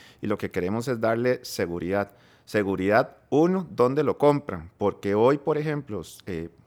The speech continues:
por ley es, es permitido fumar y consumir marihuana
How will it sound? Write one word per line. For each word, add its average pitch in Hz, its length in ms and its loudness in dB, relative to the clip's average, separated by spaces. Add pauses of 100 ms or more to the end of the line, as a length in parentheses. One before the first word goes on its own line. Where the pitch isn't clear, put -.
(220)
por 92 180 0
ley 135 380 4 (260)
es, - 300 -6 (680)
es 101 300 -8
permitido 139 640 0
fumar 120 500 0 (140)
y 98 80 -10
consumir 98 600 -4 (560)
marihuana 98 560 2